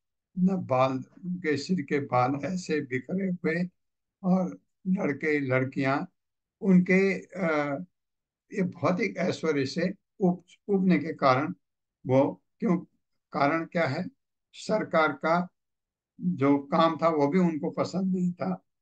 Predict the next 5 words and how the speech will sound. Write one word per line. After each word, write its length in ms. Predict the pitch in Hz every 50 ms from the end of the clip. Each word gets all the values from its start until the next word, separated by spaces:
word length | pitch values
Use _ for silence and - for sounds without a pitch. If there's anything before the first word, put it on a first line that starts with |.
| _ _ _ _ _ _ _ _ _ _ _ _ _ _ _ _ _
क्योंकि 580 | - 214 214 139 - 151 147 143 143 143 - _ _ _ _ _ _ _ _ _ -
उससे 320 | 147 135 - - 202 196
पहले 640 | 185 - - 156 127 120 123 139 139 123 107 - - _ _ _ _ _ _ _ _ _ _ _ _ -
वियतनाम 560 | 113 120 131 139 135 - 147 143 139 135 135
में 280 | 139 139 139 139 139